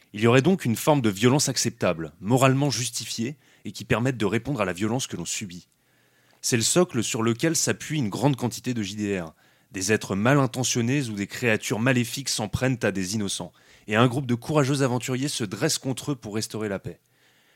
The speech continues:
Taper sur son prochain, c'est mal. Taper sur son prochain qui nous a causé du tort, ça se défend. »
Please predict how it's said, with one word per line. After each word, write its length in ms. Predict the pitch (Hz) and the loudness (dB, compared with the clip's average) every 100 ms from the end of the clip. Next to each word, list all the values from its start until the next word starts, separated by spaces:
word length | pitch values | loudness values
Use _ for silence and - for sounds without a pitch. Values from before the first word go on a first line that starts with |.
| _ | _
Taper 240 | 113 110 135 | 0 2 2
sur 160 | 123 | 2
son 100 | - | -2
prochain, 480 | 117 123 - 135 143 - | -2 0 0 0 -2 -8
c'est 200 | - - | -6 -2
mal. 280 | 104 95 85 - _ _ - | 2 2 2 -6 _ _ 0
Taper 200 | 123 143 | 0 2
sur 140 | 135 | 0
son 140 | 120 117 | -4 -4
prochain 340 | - 123 143 | -2 0 0
qui 140 | - | -2
nous 160 | 104 98 | -2 -2
a 40 | |
causé 280 | 98 143 120 | 2 2 2
du 140 | 117 117 | 0 0
tort, 380 | 117 123 127 _ | 4 4 2 _
ça 240 | - 135 | -4 -2
se 40 | 107 | 0
défend. » 360 | 101 - 85 | -4 -6 -12